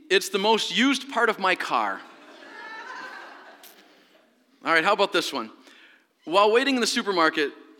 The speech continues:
express checkout line, ten items or less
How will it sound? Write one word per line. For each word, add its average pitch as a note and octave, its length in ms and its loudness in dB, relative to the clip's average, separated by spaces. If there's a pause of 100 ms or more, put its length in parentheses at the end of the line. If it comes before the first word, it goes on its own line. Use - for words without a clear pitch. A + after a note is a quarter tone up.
express F#3 520 -4
checkout D#3+ 440 -2
line, B2+ 340 -4 (680)
ten G3 380 0
items E3 440 0
or C#3 160 -2
less B2+ 500 -4